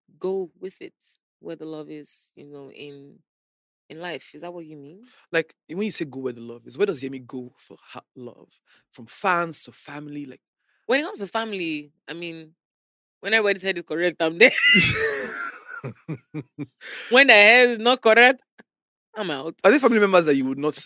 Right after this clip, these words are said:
Speaker 2: just chill with because, not because you don't love them, but it's like, I beg, I
Speaker 1: Yeah,
Speaker 2: need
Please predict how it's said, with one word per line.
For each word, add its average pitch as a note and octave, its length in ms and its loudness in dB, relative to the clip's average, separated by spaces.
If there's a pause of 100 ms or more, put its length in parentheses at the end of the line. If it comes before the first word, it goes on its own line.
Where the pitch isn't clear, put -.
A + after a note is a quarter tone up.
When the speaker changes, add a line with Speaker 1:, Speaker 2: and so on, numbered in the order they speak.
(120)
Speaker 2:
just C3 280 -6
chill B2 240 -4
with A#2 160 -12
because, A2+ 400 -12
not D#3+ 160 -6
because C#3 260 -4
you B2 60 -10
don't C3 180 -4
love B2 140 -6
them, A#2+ 140 -14
but A#2+ 100 -10
it's A2+ 100 -16
like, A2 140 -16 (960)
I - 80 -20
beg, - 160 -18
I - 40 -16
Speaker 1:
Yeah, - 20 -16
Speaker 2:
need E3+ 60 -4